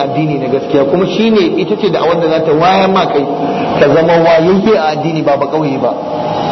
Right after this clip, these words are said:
Ba rudadde ba, kurum a zo a kifa maka kanka a cikin tukunya ana jan ka, baka san ina ke kai ka ba. Da'awar sunna a fili za a bayyana maka. Mu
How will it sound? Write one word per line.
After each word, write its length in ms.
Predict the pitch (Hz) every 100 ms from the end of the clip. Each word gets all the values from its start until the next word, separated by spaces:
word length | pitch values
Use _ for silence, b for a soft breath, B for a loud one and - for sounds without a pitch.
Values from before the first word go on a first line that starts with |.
| -
Ba 100 | 143 156
rudadde 460 | 151 156 175 175 170
ba, 80 | 165
kurum 260 | - 277 233
a 100 | 170
zo 140 | 165 196
a 80 | 170
kifa 380 | 202 214 202 175
maka 220 | 175 165
kanka 340 | 190 170 151 120 - - -
a 60 | 151 151
cikin 240 | - 208 -
tukunya 400 | 240 262 247 240 226
ana 180 | 233 180
jan 160 | 180
ka, 100 | -
baka 200 | - -
san 100 | 190
ina 220 | 175 156
ke 160 | 139 135
kai 100 | 135
ka 120 | -
ba. 80 | 110 - - - - - - - - - 151
Da'awar 300 | 170 180 196 214
sunna 180 | 240 196
a 40 | 160
fili 300 | 180 233 240
za 140 | 233 180
a 60 | 165
bayyana 320 | 156 131 123
maka. 220 | 120 - - - - - - - - - -
Mu 80 | -